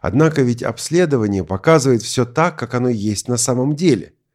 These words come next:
И вполне возможно, что выяснится, насколько вы больны. И тогда получится, что ваше внешнее ощущение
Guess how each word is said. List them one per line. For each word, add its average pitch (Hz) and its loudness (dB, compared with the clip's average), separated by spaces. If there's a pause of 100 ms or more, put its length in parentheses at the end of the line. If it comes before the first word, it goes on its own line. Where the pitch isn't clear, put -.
(560)
И 139 0
вполне 135 2
возможно, 156 0
что - -4
выяснится, 156 -2
насколько 143 0
вы 135 0
больны. 131 2 (640)
И - -6
тогда 98 0
получится, 104 -2
что 92 -4
ваше 107 -4
внешнее 101 -2
ощущение 110 -2